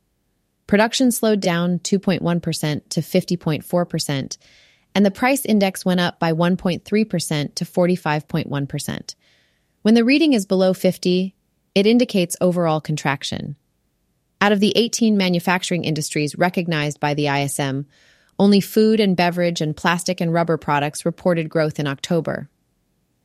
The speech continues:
Fiore highlighted that seventy-five percent of manufacturing G D P contracted in October, which is higher than September.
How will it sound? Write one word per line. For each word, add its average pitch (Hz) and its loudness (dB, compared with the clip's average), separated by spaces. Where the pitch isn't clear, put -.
Fiore 269 4
highlighted 190 0
that 165 0
seventy-five 220 0
percent 185 -4
of 170 -4
manufacturing 170 -2
G 175 -2
D 175 -2
P 170 0
contracted 170 -2
in 151 -2
October, 147 -4
which 165 0
is 156 0
higher 151 -2
than 139 -6
September. 135 -10